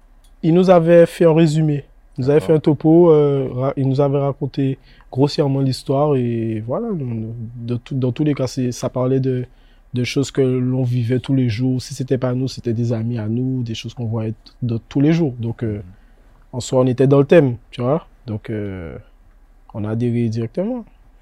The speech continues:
Speaker 2: Et du coup, le, le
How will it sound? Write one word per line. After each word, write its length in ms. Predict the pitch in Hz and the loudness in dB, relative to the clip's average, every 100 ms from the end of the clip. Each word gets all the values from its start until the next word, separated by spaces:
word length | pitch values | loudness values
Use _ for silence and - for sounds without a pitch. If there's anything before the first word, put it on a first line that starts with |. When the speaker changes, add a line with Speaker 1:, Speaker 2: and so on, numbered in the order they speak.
| _ - _ - | _ -20 _ -14
Speaker 2:
Et 280 | 95 92 92 - | -10 -8 -10 -12
du 240 | 104 92 | -14 -12
coup, 280 | 95 123 113 110 - _ _ | -10 -8 -8 -8 -16 _ _
le, 440 | 98 95 95 90 90 82 - | -10 -8 -8 -10 -12 -16 -16
le 480 | 98 92 90 85 85 | -14 -12 -12 -12 -14